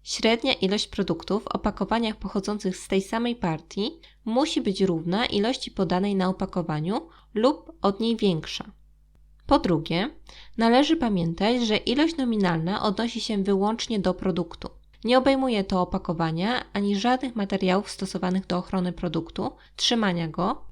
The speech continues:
konserwacji lub jako pomoc podczas jego używania. W zakres ilości nominalnej nie wlicza się zatem ani patyczek służący do trzymania lizaka,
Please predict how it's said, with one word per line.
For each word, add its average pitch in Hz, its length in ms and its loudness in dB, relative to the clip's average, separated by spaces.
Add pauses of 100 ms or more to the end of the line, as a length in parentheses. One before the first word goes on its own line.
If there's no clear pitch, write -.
(160)
konserwacji 240 800 0
lub 285 220 0
jako 262 240 2
pomoc 240 380 0
podczas 202 420 -2
jego 190 200 0
używania. 180 640 -2 (520)
W 185 80 -6
zakres 208 500 0
ilości 202 360 -2
nominalnej 196 680 0
nie 269 180 -2
wlicza 262 280 -2
się 220 220 -4
zatem 190 460 -2 (120)
ani 233 260 -2
patyczek 226 480 -4
służący 220 420 -6
do 208 120 -2
trzymania 214 480 -4
lizaka, 208 540 -4